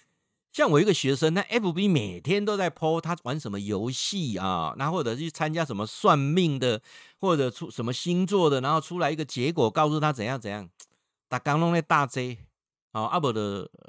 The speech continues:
大一挂呢，人生大道理，自己拢做不到人生大道理，那这个有什么意义呢？哦，所以我会觉得说，如果你每天或者每周透由F B也可以，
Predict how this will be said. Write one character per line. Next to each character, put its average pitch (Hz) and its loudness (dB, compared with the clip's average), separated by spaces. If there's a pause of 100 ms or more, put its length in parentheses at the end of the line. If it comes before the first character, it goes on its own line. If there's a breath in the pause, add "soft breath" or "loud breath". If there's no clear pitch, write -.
(120)
大 175 4
一 113 -4
挂 143 0
呢， 151 -2
人 131 -2
生 147 0
大 110 0
道 92 -6
理， 127 -4
自 98 -8
己 92 -8
拢 127 -4
做 139 2
不 98 0
到 85 -6
人 92 -4
生 120 -4
大 85 -8
道 82 -12
理， 98 -10 (1300 soft breath)
那 226 -14
这 220 -10
个 175 0
有 151 2
什 135 -4
么 98 -4
意 123 -6
义 113 -4
呢？ 98 -6 (600)
哦， 117 -2
所 254 -4
以 294 -2
我 131 0
会 147 0
觉 160 -4
得 156 -2
说， 151 -4 (100)
如 247 -6
果 269 -4
你 135 -6 (240)
每 120 -6
天 180 -2 (500)
或 175 0
者 113 0
每 95 -2
周 127 -4 (520)
透 202 4
由 127 2
F 160 -2
B 156 -6
也 113 -2
可 95 -8
以， 92 -12